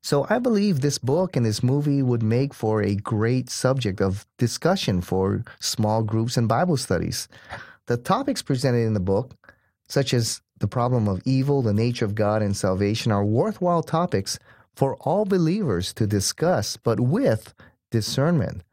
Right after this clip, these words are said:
We can often learn and become more accurate in our beliefs when we analyze error,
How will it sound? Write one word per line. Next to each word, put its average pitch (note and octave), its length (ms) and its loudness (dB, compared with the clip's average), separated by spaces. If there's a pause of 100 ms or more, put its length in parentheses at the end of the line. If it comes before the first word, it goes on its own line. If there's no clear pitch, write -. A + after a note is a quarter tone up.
(260)
We D3+ 120 0
can D#3 120 0
often D#3+ 380 0
learn E3+ 240 2
and A2 120 0
become A#2 320 0
more A2+ 220 2
accurate B2 460 2
in A2 160 0
our B2+ 120 2
beliefs F#2+ 400 0
when G#2+ 180 2
we G#2+ 260 0
analyze A#2+ 720 0
error, G#2 460 0